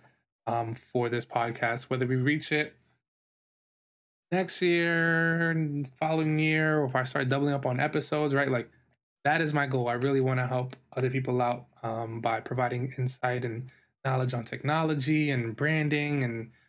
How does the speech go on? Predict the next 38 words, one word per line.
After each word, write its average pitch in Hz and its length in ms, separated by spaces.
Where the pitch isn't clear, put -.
uh, 107 360
user 131 320
experience, 143 600
and 131 80
how 143 120
we 139 80
can 131 220
bridge 131 240
that 127 240
gap 131 260
so - 160
that 127 220
people 131 360
can 123 340
all 147 180
around 139 400
from 127 160
both 170 220
sides 147 420
of 127 140
the 131 80
creativity, 131 920
um, 117 560
can 139 140
begin 127 280
learning 123 280
about 117 260
some 120 180
of 117 120
these 117 300
topics 131 340
and 131 180
subjects. - 380
So 147 40
again, 143 300
thank 175 180
you 175 80
guys. 160 440